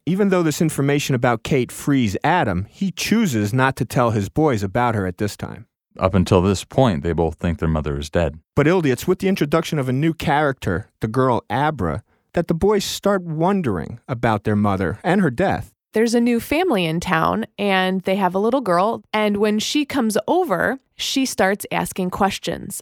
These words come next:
Speaker 3: about their mother. "Are you sad that you don't have one? And what happened to her?" And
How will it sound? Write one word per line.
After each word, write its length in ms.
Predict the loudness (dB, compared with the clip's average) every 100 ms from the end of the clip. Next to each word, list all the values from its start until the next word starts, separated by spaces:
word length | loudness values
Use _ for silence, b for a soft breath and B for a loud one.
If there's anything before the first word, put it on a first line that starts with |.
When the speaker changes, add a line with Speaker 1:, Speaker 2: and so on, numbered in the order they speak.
| -4
Speaker 3:
about 480 | -2 -2 -2 -4 -6 -2
their 140 | 0
mother. 380 | 2 0 -2 -8 -6
"Are 120 | -6
you 180 | -6 -6
sad 640 | -6 -2 0 0 -2 -8 -12 -6
that 180 | -4
you 120 | -4 0
don't 180 | 0
have 320 | 0 0 0 0
one? 320 | -4 -4 -8 -6
And 220 | -2 -2
what 100 | -2
happened 420 | -2 -2 0 -2
to 240 | -2 -2 -2
her?" 320 | -2 -2 -4
And 560 | -4 0 2 2 0 -4